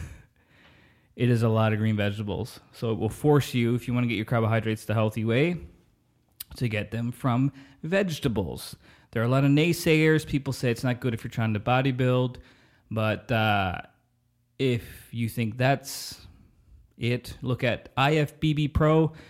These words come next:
John Anderson. He's two hundred and seventy-five pounds on stage,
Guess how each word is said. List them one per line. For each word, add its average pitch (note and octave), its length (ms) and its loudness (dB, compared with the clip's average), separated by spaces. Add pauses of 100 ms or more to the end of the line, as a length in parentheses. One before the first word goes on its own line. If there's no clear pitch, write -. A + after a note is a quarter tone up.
(200)
John A#2 320 2
Anderson. C#3+ 680 0 (300)
He's A2+ 260 -4
two D3 220 2
hundred C3 220 2
and A#2+ 100 -2
seventy-five B2 540 0
pounds A#2 340 -2
on A2+ 260 -4
stage, D#3+ 600 -4